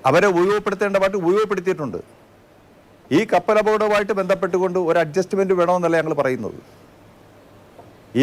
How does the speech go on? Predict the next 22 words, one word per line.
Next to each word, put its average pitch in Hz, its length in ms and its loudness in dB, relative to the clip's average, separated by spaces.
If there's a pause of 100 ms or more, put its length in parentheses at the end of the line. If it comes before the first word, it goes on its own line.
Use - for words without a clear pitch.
എം 147 100 0
എസ് 170 140 -2
സി 190 60 6 (100)
എൽ-, 165 120 -6 (100)
എൽസ 165 180 -2 (100)
പോലുള്ള 165 280 2 (100)
വലിയ 156 240 2 (140)
ഒരു 156 180 -2
കമ്പനിയുമായിട്ട് 143 680 0
കേസ് 135 300 0
പറയുക 143 400 2 (100)
എന്നുള്ളതെന്ന് 139 480 0
പറഞ്ഞത് 143 300 0 (960)
ഒരു 196 140 4
പക്ഷേ 220 200 2 (200)
ഒരു 220 100 4 (100)
ഗവൺമെന്റ് 226 460 2
നടക്കാവുന്ന 240 480 2
കാര്യമായിരിക്കാം. 202 640 0 (680)
പക്ഷേ 156 240 2
ഇവിടുത്തെ 220 320 0
പ്രശ്നം 165 380 -2